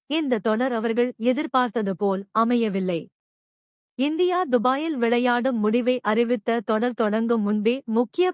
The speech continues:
பின்னடைவாக அமைந்தது என்றாலும், பாகிஸ்தானின் தொடர்ச்சியான தோல்வி, மூன்று போட்டிகள் மழையால் ரத்து செய்தது என பல்வேறு காரணங்கள் இந்த தொடர் பாகிஸ்தானுக்கு பெரும் ஏமாற்றத்தை அளித்திருக்கிறது எனலாம்.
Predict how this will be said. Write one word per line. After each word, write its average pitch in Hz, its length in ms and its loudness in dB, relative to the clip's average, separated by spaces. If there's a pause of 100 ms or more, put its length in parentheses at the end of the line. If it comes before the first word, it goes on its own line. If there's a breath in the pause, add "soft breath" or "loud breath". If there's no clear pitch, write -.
பின்னடைவாக 254 640 0
அமைந்தது 226 600 0
என்றாலும், 208 640 -2 (140)
பாகிஸ்தானின் 302 760 0
தொடர்ச்சியான 247 680 0
தோல்வி, 196 560 -2 (320)
மூன்று 339 460 -2
போட்டிகள் 262 500 0
மழையால் 220 600 -2
ரத்து 233 400 -2
செய்தது 247 520 0
என 226 260 0 (100)
பல்வேறு 269 480 0
காரணங்கள் 240 720 0
இந்த 247 300 0
தொடர் 247 360 -2 (100)
பாகிஸ்தானுக்கு 240 800 0 (100)
பெரும் 277 360 0
ஏமாற்றத்தை 254 800 -2
அளித்திருக்கிறது 240 760 0
எனலாம். 185 520 -2